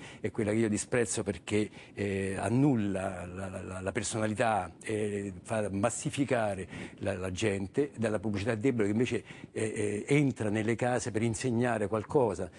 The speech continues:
e quindi è una pubblicità che ha uno scopo più, mm,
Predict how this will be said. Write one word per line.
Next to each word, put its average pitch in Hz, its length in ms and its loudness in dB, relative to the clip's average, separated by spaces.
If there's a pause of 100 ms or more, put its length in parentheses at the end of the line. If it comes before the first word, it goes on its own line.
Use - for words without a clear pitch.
(140)
e 113 100 -2
quindi 120 240 2
è 110 40 4
una 107 80 0
pubblicità 104 640 0
che - 120 -4
ha 110 40 0
uno 104 140 -2
scopo 110 320 0
più, 120 300 2
mm, 107 840 2